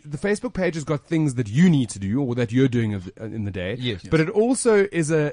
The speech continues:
Speaker 1: it's almost like a pinpointer for other people to do stuff as well.
Speaker 2: Exactly. The, the, I see the, the Mister South Africa, they, they sum up the, the daily challenge 'cause every day is, is centered around a different theme. And then they post that so that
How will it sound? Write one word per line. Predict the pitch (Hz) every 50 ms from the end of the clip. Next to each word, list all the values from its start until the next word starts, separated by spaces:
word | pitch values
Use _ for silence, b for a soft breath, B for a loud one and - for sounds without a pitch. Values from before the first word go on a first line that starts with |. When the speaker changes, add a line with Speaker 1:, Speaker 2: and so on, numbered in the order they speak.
| -
Speaker 1:
it's | - 147 -
almost | - 208 226 254 233 -
like | 214 190 -
a | 175
pinpointer | 147 _ _ - 190 190 190 180 - 170 165 156 151 - 143
for | - 139 - -
other | - 180 175 202
people | 185 - 127 110 98 - 90 85
to | - 82
do | 78 85 82
stuff | - - 90 80 -
as | 85 78
well. | 87 92 85 71 65 - _
Speaker 2:
Exactly. | - 143 131 151 180 175 - - 113
The, | 113 117 123 131
the, | 120 120 - 147
I | 151 147
see | - - 196
the, | 185 165 156
the | 131 135
Mister | 135 135 139 - -
South | 143 151 135
Africa, | 135 135 131 - 151 135
they, | 117 127 123 117
they | 107 113 110
sum | - - 165 165 170
up | 160 135
the, | 123 123 117
the | 107 101 113 113
daily | 98 113 110 117 127
challenge | 123 - - 135 127 113 107
'cause | - 104 -
every | - 143 143 143
day | 120 123 120 120
is, | 117 110 107 117 - -
is | 107 104
centered | - - 127 120 - 117
around | 104 101 101 101
a | 95
different | 98 95 - 104 98
theme. | - 120 104 87 76 - B B B B B B B B B B
And | - 123
then | 127 127
they | 127 123
post | 113 - 156 165 175 -
that | 117 120 120 -
so | - 127 120
that | 117 113 -